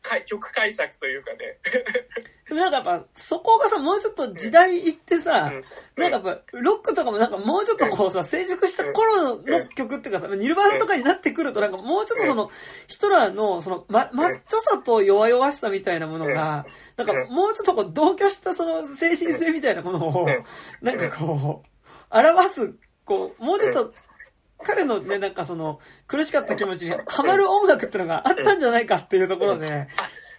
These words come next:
Speaker 1: あ、でも、
Speaker 2: うん。
Speaker 1: あ、今、あの、思い出したんですけど、
Speaker 2: うん。
Speaker 1: あの、そういう漫画ありました。あの、
Speaker 2: あ、マジ？
Speaker 1: あの、ヒ-、ヒ-、ヒップスター・ヒットラーっていう、
Speaker 2: はいはい。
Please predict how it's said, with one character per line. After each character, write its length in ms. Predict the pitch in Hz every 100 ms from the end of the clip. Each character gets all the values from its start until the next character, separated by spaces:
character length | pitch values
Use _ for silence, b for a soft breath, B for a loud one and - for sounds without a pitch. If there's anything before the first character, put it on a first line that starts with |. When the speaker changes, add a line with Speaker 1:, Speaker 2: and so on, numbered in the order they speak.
| _
Speaker 1:
あ、 120 | 190
で 100 | 185
も、 300 | 196 151 135 131
Speaker 2:
う 80 |
ん。 60 | 147
Speaker 1:
あ、 120 | 151 -
今、 200 | 220 208 151 131 -
あ 120 | 147
の、 140 | 139
思 200 | 135 160
い 60 | 180
出 120 | 185
し 100 | -
た 120 | 175
ん 40 | 170
で 60 |
す 80 | 151
け 100 | 143
ど、 100 | 135
Speaker 2:
う 20 |
ん。 40 | 127
Speaker 1:
あ 120 | 131
の、 380 | 131 127 127 127
そ 240 | 254 240 240
う 60 |
い 120 | 240
う 60 | 240
漫 260 | 180 196 196
画 120 | 175
あ 80 | 151
り 100 | 165
ま 120 | -
し 120 | -
た。 140 | - -
あ 100 | 120
の、 140 | 117
Speaker 2:
あ、 40 | 170
マ 80 | 175
ジ？ 100 | 117 107 - _ _ _ _ _ _ -
Speaker 1:
あ 80 | -
の、 180 | 135 147
ヒ-、 260 | - 302 _ -
ヒ-、 300 | - 220 220 -
ヒ 100 | -
ッ 120 | 214 - -
プ 80 |
ス 100 | -
タ 100 | -
ー・ 100 | 269 262
ヒ 200 | 262 -
ッ 40 |
ト 80 | -
ラ 160 | 160 123
ー 20 |
っ 60 | -
て 60 | 120
い 320 | 117 120 127
う、 40 | 127
Speaker 2:
は 80 |
い 60 | 156
は 120 | 117
い。 100 | -